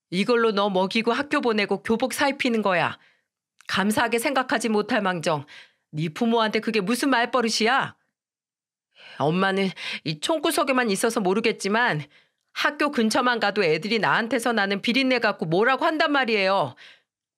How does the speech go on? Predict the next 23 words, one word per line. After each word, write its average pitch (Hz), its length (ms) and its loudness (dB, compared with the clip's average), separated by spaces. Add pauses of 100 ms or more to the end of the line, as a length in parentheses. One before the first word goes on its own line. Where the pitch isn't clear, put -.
(140)
아무것도 220 540 0
모르면서 196 460 0
왜 160 140 0
소리를 359 320 0
질러요? 214 600 0 (800)
그리고 196 380 0 (480)
어느 196 320 2
집안 247 260 2
밥상에 233 380 0
허구한 330 400 0
날 254 120 2
생선만 285 420 0
올라오냐고. 220 840 2 (1160)
우리 214 300 2
집안이 254 420 0
그런다. 220 680 0 (400)
여기 202 240 2
온 277 280 2
동네가. 254 560 0 (580)
먹기 151 280 -2
싫으면 233 320 2
먹지 208 320 -2
마. 196 300 0